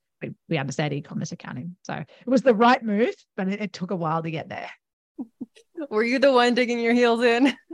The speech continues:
Speaker 2: <laughs>
Speaker 1: I was. <laughs> That was me because I wanted, I like everything to be process-based.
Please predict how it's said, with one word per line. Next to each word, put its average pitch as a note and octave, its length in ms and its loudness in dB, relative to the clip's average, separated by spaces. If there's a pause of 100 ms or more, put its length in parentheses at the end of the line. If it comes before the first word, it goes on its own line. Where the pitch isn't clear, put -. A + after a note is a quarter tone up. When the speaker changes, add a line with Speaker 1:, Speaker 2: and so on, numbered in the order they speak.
(120)
Speaker 2:
<laughs> G#4 340 -4
Speaker 1:
I C4 120 4
was. D4 640 2 (180)
<laughs> A3 760 -6 (200)
That E4 140 -4
was A#3 100 -6
me B3 420 0 (300)
because C4 240 -4
I B3 80 6
wanted, G#3+ 540 2
I F#3 80 4
like G#3 260 4
everything G3+ 380 -2
to F#3+ 100 -8
be F3 340 -4
process-based. F#3+ 1000 -4